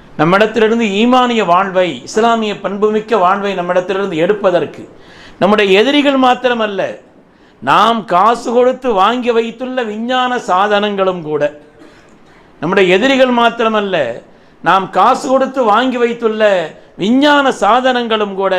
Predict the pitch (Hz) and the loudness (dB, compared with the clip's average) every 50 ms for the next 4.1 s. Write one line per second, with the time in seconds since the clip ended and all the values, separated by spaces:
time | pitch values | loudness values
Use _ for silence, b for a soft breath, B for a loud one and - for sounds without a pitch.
0 | 175 165 151 151 - 147 170 185 190 190 190 185 175 170 160 - - - 170 190 | -2 -4 -6 -10 -10 -8 -8 -8 -6 -4 -6 -6 -6 -8 -10 -12 -4 -2 0 2
1 | 233 269 277 262 240 226 226 233 226 220 208 196 196 185 190 185 180 175 175 170 | 2 0 0 2 0 0 0 -2 -6 -6 -4 -4 -6 -6 -8 -10 -4 0 0 0
2 | 170 160 151 156 180 220 226 - - 214 196 214 226 254 277 277 - B B B | 0 0 -4 -2 -2 -2 -2 0 0 0 2 2 2 2 0 -2 -4 B B B
3 | B - 185 185 190 190 180 180 175 165 160 151 160 160 156 160 151 143 139 139 | B -4 0 0 2 2 0 -2 -2 -4 -6 -4 -4 -2 -2 -2 0 0 0 0
4 | 139 | 0